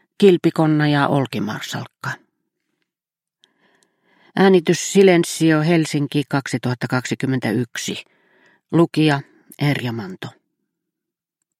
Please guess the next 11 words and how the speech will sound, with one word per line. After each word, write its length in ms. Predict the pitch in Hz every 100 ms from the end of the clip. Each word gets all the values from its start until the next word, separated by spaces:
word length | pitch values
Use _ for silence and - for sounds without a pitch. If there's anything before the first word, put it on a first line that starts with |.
| _ _ _ _ _ _ _ _ _ _ _ _ _ _ _ _ _ _ _ _ _ _ _ _ _ _ _ _ _ _ _
Olet 220 | 160 180 -
epäillyt 520 | 214 214 180 151 143
asiaa, 500 | - 165 147 143 131
mutta 220 | 135 139 147
kyllä 240 | 165 160
sinun 340 | 151 160 156 151
on 120 | 165
täytynyt 440 | 156 160 - 143 135
toivoa, 460 | - 170 135 123 123
että 180 | 120 131
saisit 420 | - 120 110 104